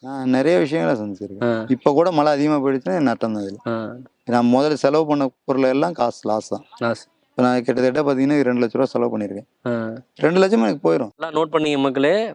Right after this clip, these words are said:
Speaker 2: லாபம் மட்டும் கிடையாது, இல்ல ஹெவி ரிஸ்க்கும் இருக்கு. மழை பெஞ்சாலோ, பனி பெஞ்சாலோ, அதிக வெயில் அடிச்சாலோ, அப்படியே வந்து லாபம் குறைஞ்சு நஷ்டத்துல போறதுக்கான வாய்ப்புகளும் இருக்கு. அதே சமயத்துல எல்லாம் ஒத்துழைச்சா,
Speaker 1: நல்ல லாபம் இருக்கு.
Speaker 2: இயற்கை ஒத்துழைச்சா நல்ல லாபம் இருக்கு.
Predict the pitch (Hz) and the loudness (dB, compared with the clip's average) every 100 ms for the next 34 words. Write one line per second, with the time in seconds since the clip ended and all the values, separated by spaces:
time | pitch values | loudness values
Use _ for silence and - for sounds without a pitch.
0 | 117 113 135 170 180 156 156 185 165 147 | -6 -4 -2 0 0 0 0 0 2 2
1 | 156 196 160 127 143 143 170 208 165 - | 0 2 2 0 -6 -2 0 2 0 0
2 | 190 151 131 165 208 _ _ - _ _ | 0 0 0 0 0 _ _ -20 _ _
3 | _ 117 135 135 143 139 139 151 165 131 | _ 2 2 0 2 2 4 2 2 0
4 | 143 143 135 135 135 139 170 156 117 131 | 2 0 0 0 2 2 0 -4 -4 0
5 | 175 147 143 165 151 143 139 170 175 127 | 2 2 2 2 0 2 2 4 2 0
6 | 165 180 156 165 180 147 151 147 131 135 | 0 2 0 0 0 2 2 -2 0 0
7 | 143 156 214 - - 190 185 175 147 143 | 2 2 2 2 0 -2 2 2 2 0
8 | 139 135 127 131 131 139 113 104 - - | 2 0 2 0 2 -2 -2 -10 -12 -18
9 | - - - 120 135 185 175 190 196 170 | -18 -20 -4 2 2 4 4 4 4 4
10 | 196 156 160 180 160 220 277 - _ 254 | 2 0 2 0 2 0 0 -6 _ -10
11 | 208 180 160 139 107 92 _ - 131 185 | -4 0 2 2 -2 -12 _ -4 0 2
12 | 185 170 156 165 180 160 143 160 143 143 | 2 2 4 2 2 0 2 2 2 2
13 | 147 139 131 131 185 | 0 0 -2 0 -2